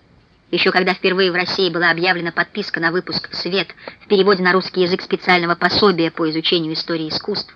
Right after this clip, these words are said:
труда Роже де Пиля «Понятие о совершенном живописце», служащее основанием судить о творениях живописцев и примечания к ним –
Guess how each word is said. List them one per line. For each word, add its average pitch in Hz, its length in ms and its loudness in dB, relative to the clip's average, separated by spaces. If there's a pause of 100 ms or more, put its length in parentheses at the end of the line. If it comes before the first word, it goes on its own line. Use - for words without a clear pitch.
(480)
труда 208 480 6
Роже 196 380 4
де 196 140 2
Пиля 175 440 -4 (360)
«Понятие 202 600 4
о 185 120 4
совершенном 226 720 6
живописце», 208 840 2 (460)
служащее 220 720 6
основанием 190 640 4 (280)
судить 214 680 2
о 170 240 6
творениях 185 540 4
живописцев 175 680 0
и 165 100 -4
примечания 226 640 6
к - 60 -6
ним – 151 220 -2